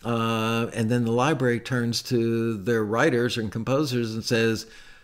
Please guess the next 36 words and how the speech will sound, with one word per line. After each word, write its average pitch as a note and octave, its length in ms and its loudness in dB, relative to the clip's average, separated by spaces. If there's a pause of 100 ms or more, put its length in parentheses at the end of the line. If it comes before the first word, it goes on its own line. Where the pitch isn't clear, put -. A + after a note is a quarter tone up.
(180)
"Hey D3+ 180 6
guys, B2 640 4
sadly E3 640 6
the C3 180 4
industry D3 640 4
is A#2+ 500 2 (260)
going C3 480 2
toward B2+ 260 2
this A#2 220 -4
new A#2+ 180 2
trend, F#3+ 460 2
this G#2 180 -4
new A#2+ 100 0
business C3 460 2
model, A#2+ 400 2 (400)
um, A2+ 640 -2
where A#2 200 4
the A2 100 -2
companies A#2+ 520 0
that A#2 120 0
use C3+ 280 4
the C3 100 2
music A#2+ 480 2
also A2+ 360 0
own A#2 180 -2
a G#2+ 40 -6
piece - 340 0
of C#3 160 4
it, C3 200 2 (300)
therefore B2+ 460 4
leaving A#2+ 400 2
a A2 60 -2
very B2 320 4
small, A#2 540 0
if A2+ 320 -4
any, B2+ 460 0